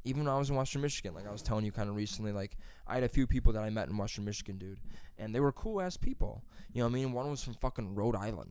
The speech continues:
You know what I mean? One's from fucking Nantucket or some bullshit, and you're like, "What the fuck?" Imagine a motherfucker from Greece that, like, just,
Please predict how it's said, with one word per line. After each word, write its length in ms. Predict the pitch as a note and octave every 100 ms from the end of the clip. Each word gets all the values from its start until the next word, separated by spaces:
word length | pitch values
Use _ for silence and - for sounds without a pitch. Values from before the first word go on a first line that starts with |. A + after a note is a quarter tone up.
| -
You 100 | A#2
know 40 |
what 40 | A2
I 20 |
mean? 340 | G#2+ A#2 A2+ G#2+
One's 220 | A2 G#2+
from 200 | G#2+ G#2
fucking 420 | A2+ - G#2+ F#2+
Nantucket 680 | G#2 G#2 G#2 - G#2 - -
or 80 | -
some 220 | - F2+ -
bullshit, 380 | - - D2
and 100 | G2+
you're 80 | F2+
like, 200 | E2+ D2+ -
"What 200 | - -
the 80 | E2+
fuck?" 220 | - - - - -
Imagine 480 | A#2 B2 D#3 D#3+ D3+
a 40 |
motherfucker 640 | C3 B2+ - G#2 - G#2 B2 - - -
from 260 | - A#2+ G#2+
Greece 640 | G2+ G#2+ A#2+ G2 - - - - -
that, 260 | F2+ G2+ -
like, 300 | G2 G2 -
just, 400 | - G#2+ - -